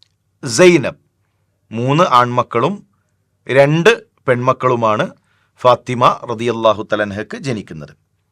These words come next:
അതിൽ ഇൻഷാ അല്ലാ ഇന്ന് മുഹ്സിൻ, ഹസൻ രണ്ടുപേരുടെ ചരിത്രങ്ങളാണ് നമ്മൾ പറയുന്നത്.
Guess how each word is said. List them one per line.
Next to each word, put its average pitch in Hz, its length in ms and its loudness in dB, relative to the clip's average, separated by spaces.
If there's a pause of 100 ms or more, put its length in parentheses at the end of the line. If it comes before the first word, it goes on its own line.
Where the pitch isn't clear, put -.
(640)
അതിൽ 120 200 -2
ഇൻഷാ 120 280 0
അല്ലാ 135 140 2
ഇന്ന് 131 320 -4 (1160)
മുഹ്സിൻ, 180 640 -2 (560)
ഹസൻ 135 380 0 (520)
രണ്ടുപേരുടെ 131 500 0
ചരിത്രങ്ങളാണ് 110 680 -2
നമ്മൾ 151 220 -2
പറയുന്നത്. 87 500 -4